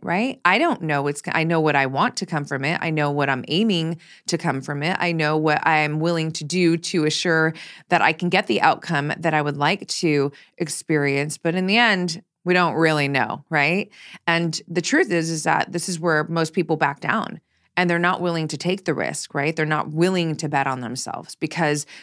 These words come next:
the uncertainty is too fucking scary. And, you know, the, the feeling of potential loss outweighs the feeling of the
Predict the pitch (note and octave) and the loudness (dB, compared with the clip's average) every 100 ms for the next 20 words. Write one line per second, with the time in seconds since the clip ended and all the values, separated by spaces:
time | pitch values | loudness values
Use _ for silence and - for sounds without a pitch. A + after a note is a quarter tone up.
0 | - - D#3+ F3 E3+ - G#3 A3 G3 - | -20 -2 0 2 0 0 0 0 -2 -6
1 | - C#3+ C#3+ C#3+ _ _ - E3+ - G3 | -6 -6 -8 -10 _ _ -2 -2 0 -2
2 | F3 D#3 - C3 C3+ - C#3+ G#3+ A3 - | 0 -2 -2 -8 -8 -8 -2 0 0 -4
3 | D3 _ - E3 D#3 D3+ - - D#3 D3 | -12 _ -4 0 0 -2 -6 -6 -4 0
4 | C#3 F3 - D#3 - D3+ - F#3 F#3 F3 | -2 -2 0 0 0 -6 -4 -2 0 2
5 | D#3 C#3+ C#3 - - _ F#3 E3+ F#3 E3 | 2 0 -4 -18 -20 _ -4 0 0 0
6 | D#3+ C#3+ D3+ F#3 D#3+ C#3+ - - E3 D#3 | -2 0 2 4 4 2 -4 -2 0 2
7 | D3+ D3+ D3+ D3+ C#3+ - - _ - D#3+ | 2 2 2 2 -2 -12 -20 _ -2 2
8 | D3+ C#3+ C3+ - - F3 E3 D3+ C#3+ D3 | 4 4 0 -4 -4 0 2 0 -2 -4
9 | - D3 C#3 C3+ C#3 - _ D#3 C#3 D3 | -2 0 2 0 -4 -12 _ -14 -4 -2
10 | C3+ B2+ - | 0 -4 -6